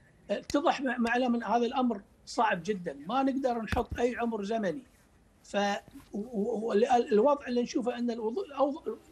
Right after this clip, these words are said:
الوضع راح يستمر إلى فترة، أمانة الله العالم مش كثر، ولكن أقل شيء ستة أشهر أو أكثر. فالوضع الوبائي بشكل عام للأسف، آه، ليس جيد،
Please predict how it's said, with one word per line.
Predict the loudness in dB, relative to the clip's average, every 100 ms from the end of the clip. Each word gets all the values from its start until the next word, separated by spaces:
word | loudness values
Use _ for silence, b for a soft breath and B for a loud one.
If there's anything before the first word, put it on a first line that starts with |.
| 0
الوضع | 0 0
راح | -6 -6 -6
يستمر | -10 -2 2 2
إلى | 0 -6 -4
فترة، | -4 -2 0 0 -2 _ _ _ _ _ _ -6
أمانة | -2 0 0 -4
الله | -4 -2
العالم | 0 0 0 -2
مش | -6
كثر، | -6 -6 -6
ولكن | -8 -10 -6 -8 -4
أقل | -2 0 0
شيء | 2 0
ستة | 0 -2 -2
أشهر | -2 -2 -2
أو | -2 -4
أكثر. | -6 -8 -18 _ -20 _ _ _
فالوضع | 0 2 2 -2 _ _ _ 0 2 2 -2
الوبائي | -6 -4 -2 0 0 -2
بشكل | -6 -8 -6
عام | -4 -2 -4 -2
للأسف، | -2 -2 -6 -6 -10 -14 _ _ _ _ -4
آه، | -2 -2 -6
ليس | 2 2 2
جيد، | -4 -4 -6